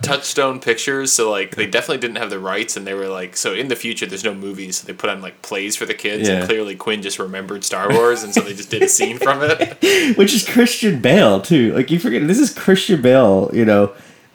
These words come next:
Speaker 1: And Gerard Butler.
Speaker 2: Yeah, Christian Bale's playing Darth Vader, which i-, is actually, like, super funny.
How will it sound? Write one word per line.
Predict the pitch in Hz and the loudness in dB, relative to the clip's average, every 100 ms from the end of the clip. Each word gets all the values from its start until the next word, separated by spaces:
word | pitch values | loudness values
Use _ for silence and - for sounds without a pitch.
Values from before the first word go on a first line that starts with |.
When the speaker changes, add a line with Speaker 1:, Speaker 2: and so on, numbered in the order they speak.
| - - | -8 -4
Speaker 1:
And | 117 | -2
Gerard | 143 117 113 92 | 2 4 4 2
Butler. | 107 - 165 | -4 2 4
Speaker 2:
Yeah, | 131 117 | 6 4
Christian | - 170 208 | 0 0 2
Bale's | 180 160 | 2 2
playing | - 135 135 120 | 2 4 4 4
Darth | 107 113 - | 2 2 2
Vader, | 98 101 82 95 - | 2 2 0 -6 -2
which | 117 - | -2 -2
i-, | - 104 | -4 0
is | 127 127 151 | 2 4 4
actually, | 156 - 175 131 | 2 4 6 6
like, | 104 95 _ _ _ _ _ | 6 2 _ _ _ _ _
super | - - 143 127 107 | -10 0 2 2 0
funny. | - 90 85 | 2 2 0